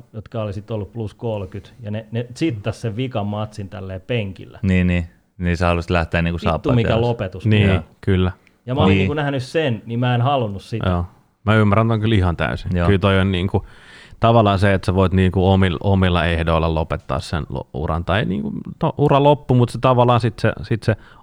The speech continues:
Speaker 3: ura muuttui johonkin muuhun sen jälkeen. Et eihän niinku,
Speaker 2: Mm.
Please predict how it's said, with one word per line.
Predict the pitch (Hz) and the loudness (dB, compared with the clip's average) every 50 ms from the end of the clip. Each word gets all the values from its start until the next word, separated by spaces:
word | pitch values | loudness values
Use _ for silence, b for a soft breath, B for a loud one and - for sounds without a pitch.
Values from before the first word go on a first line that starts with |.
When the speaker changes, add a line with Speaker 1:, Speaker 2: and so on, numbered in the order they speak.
| _ - | _ 2
Speaker 3:
ura | 143 139 127 123 113 | 4 4 6 6 4
muuttui | 113 110 107 110 107 - - 117 | 4 4 4 2 0 0 2 2
johonkin | 117 113 107 113 104 113 110 | 4 4 4 4 4 4 4
muuhun | 110 107 107 101 90 87 87 | 4 6 6 4 4 2 0
sen | - - 87 82 | 0 0 2 2
jälkeen. | 78 80 82 82 - - 78 82 | 0 0 -2 -4 -6 -6 -6 -6
Et | 82 85 | -4 -2
eihän | 82 85 85 82 | -2 -2 -2 -2
niinku, | 80 82 95 107 - - _ B B - | -2 -2 -4 -4 -6 -10 _ B B -6
Speaker 2:
Mm. | 92 90 87 | -6 -4 -6